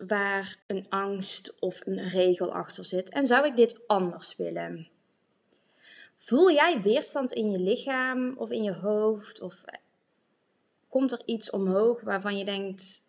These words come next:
"Nee, ik durf het niet," dan is dat jouw eetstoornis. Zeventien jaar lang heb ik mezelf regels opgelegd en gehoopt me gelukkiger te voelen. Maar die hoop, die bleef uit.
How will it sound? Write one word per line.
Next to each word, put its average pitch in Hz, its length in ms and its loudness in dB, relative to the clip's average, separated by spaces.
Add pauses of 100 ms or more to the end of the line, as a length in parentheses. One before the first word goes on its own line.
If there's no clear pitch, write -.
(100)
"Nee, 214 240 -2
ik 190 140 -10
durf 220 220 2
het 269 100 -12
niet," 240 360 -6
dan 208 400 -2
is 240 180 -2
dat 208 420 -2
jouw 196 340 2
eetstoornis. 180 1120 -4 (1500)
Zeventien 311 580 6
jaar 226 180 0
lang 202 400 -2 (100)
heb 208 160 -6
ik 240 140 0
mezelf 226 380 2
regels 190 340 0
opgelegd 202 720 -6
en 240 160 2
gehoopt 208 460 0 (140)
me 196 100 -6
gelukkiger 185 500 -2
te 180 140 -8
voelen. 170 520 -8 (1200)
Maar 226 220 2
die 233 200 2
hoop, 294 360 2 (240)
die 262 120 -8
bleef 233 300 2
uit. 175 600 -4